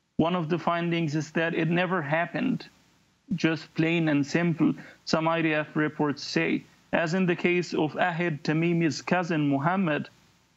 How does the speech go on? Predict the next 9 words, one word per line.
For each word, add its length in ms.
his 160
medical 420
record, 540
his 200
X-ray, 760
eyewitnesses, 1080
everybody 540
confirms 840
that 220